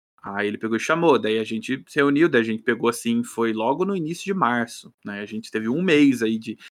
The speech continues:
reunião de pauta, entrevistas que a gente fez, se preparou pra no dia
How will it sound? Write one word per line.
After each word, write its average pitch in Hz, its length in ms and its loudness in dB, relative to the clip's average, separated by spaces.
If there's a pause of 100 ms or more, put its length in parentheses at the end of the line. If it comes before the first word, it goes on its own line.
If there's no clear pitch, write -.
(140)
reunião 117 240 2
de 110 120 -6
pauta, 120 580 2
entrevistas 113 580 -8
que - 60 -8
a 113 40 -4
gente 113 240 -8
fez, 123 260 -6
se 127 80 -10
preparou 131 760 0 (540)
pra 135 300 4
no 147 120 4
dia 143 380 4